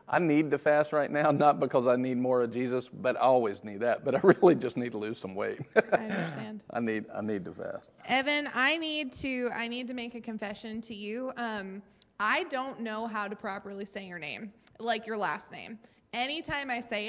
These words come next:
Speaker 2: it, I get told I'm doing it incorrectly. So I've just assumed that people know if I'm talking about Evan,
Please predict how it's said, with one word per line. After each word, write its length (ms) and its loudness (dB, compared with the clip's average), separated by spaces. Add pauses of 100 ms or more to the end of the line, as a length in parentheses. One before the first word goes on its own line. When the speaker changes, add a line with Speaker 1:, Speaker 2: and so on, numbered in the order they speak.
Speaker 2:
it, 160 -4
I 180 -4
get 240 -10
told 240 -8
I'm 160 -8
doing 240 -6
it 140 -10
incorrectly. 720 -8
So 300 -6
I've 280 -4
just 400 -8
assumed 680 -8
that 240 -8
people 280 -10
know 340 -8
if 180 -10
I'm 120 -10
talking 420 -8
about 220 -6
Evan, 440 -6